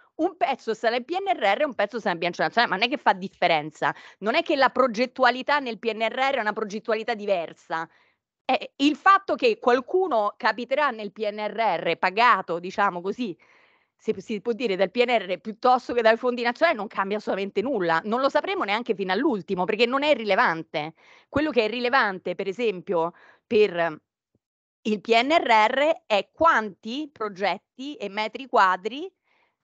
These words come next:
poniamo come risultato per l'Europa,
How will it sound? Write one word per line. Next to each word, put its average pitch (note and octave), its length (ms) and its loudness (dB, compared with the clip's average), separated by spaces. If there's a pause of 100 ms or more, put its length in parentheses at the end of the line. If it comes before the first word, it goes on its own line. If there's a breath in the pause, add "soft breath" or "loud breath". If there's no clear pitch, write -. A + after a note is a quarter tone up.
(480)
poniamo D#4 640 -2
come B3 320 -4
risultato A3 1040 -2
per G#3+ 200 -10
l'Europa, E3+ 720 2